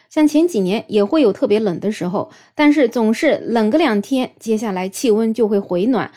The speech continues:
然后再冷个两天，并不会像这一次这样子持续低温。所以我住的小区有一些邻居啊，锅炉都被冻坏了，以至于在家里都没法洗热水澡了。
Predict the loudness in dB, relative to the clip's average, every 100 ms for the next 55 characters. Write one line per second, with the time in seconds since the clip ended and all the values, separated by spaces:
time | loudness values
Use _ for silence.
0 | -18 -2 0 2 2 0 -2 -4 -4 -4
1 | -8 -8 -10 -14 _ _ 0 0 2 0
2 | 0 -2 -4 -2 0 -2 -4 -4 -2 -4
3 | -8 -12 -14 _ -6 0 0 0 -6 -6
4 | -2 2 2 0 -6 _ -2 4 4 4
5 | 2 0 -2 -4 0 0 0 -4 -4 -6
6 | -6 -6 -6 -4 0 2 0 -2 0 0
7 | 0 0 -2 -4 -2 -2 -2 -10 -14 _
8 | _ -6 -4 0 0 0 -2 -4 -4 -4
9 | -4 -2 -2 -2 -2 -4 -6 -6 -10 -8
10 | -4 -2 -4 -6 -8 -10 -14 _ -16